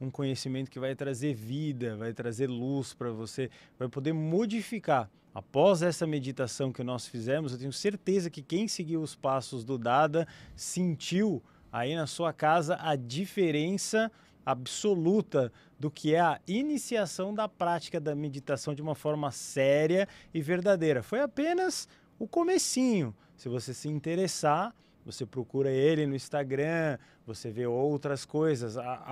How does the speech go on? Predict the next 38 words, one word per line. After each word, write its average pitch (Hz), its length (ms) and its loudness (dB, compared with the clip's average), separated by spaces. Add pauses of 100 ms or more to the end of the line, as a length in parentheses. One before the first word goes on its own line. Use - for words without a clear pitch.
(140)
a, 131 40 -6
o 147 80 2
estudo 202 380 4
é 208 60 10
infinito. 202 920 2 (260)
Aqui 117 240 -8
foi 151 160 -4
apenas 170 640 2 (320)
um, 143 80 -4
um, 143 680 -4
uma 147 120 0
demonstração 170 920 0
mínima 175 680 4 (300)
do 131 160 -4
que - 100 -8
você 127 300 -6
pode 117 320 -8
fazer 117 440 -4
com 139 220 -2
a 135 60 -2
sua 165 300 0
vida, 135 560 2 (260)
mesmo 156 340 0
que 156 100 -4
ela 156 140 0
esteja 151 640 -2 (280)
em 139 160 -4
frangalhos, 120 1120 0
como 123 220 -4
a 127 40 -4
maioria 123 380 0
das 127 160 -6
pessoas 127 480 -2
<laughs> - 20 -2
estão - 400 -2 (280)
hoje 135 280 -2
em 131 140 -4
dia. 92 320 -12